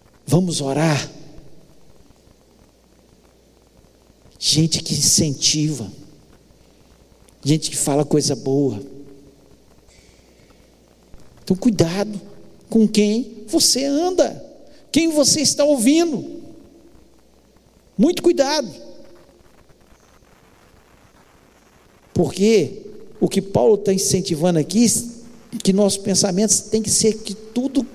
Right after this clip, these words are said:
quanto é coisa boa, verdadeira, que traz louvor, que boa fama. É isso que tem que encher o nosso pensamento.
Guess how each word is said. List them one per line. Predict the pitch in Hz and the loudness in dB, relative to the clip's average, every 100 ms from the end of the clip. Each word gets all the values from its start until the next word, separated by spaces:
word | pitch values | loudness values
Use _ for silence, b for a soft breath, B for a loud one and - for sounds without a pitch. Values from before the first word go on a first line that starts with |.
| - - - - - | -18 -20 -20 -20 -8
quanto | - 240 233 | 0 2 2
é | 233 | -6
coisa | 220 - 247 226 240 | -4 0 2 2 0
boa, | 208 165 214 226 208 | -2 2 6 6 4
verdadeira, | 175 208 214 165 - 180 196 190 | 0 -4 -2 -4 0 4 4 2
que | - | -2
traz | 202 180 | -2 -2
louvor, | 170 156 127 160 190 | 0 0 2 2 2
que | - | 0
boa | 160 185 156 | -4 -2 -2
fama. | - - 175 202 190 160 - - - - - _ _ _ - | -4 -2 2 2 0 -6 -16 -20 -20 -20 -20 _ _ _ -8
É | 226 | -4
isso | 233 254 | 0 2
que | - 247 | 0 -4
tem | 262 | -8
que | 269 254 | -2 0
encher | 208 - | 2 4
o | 240 | 2
nosso | 240 220 | 2 -6
pensamento. | - 214 226 214 190 220 | -6 -6 -6 -4 -4 -6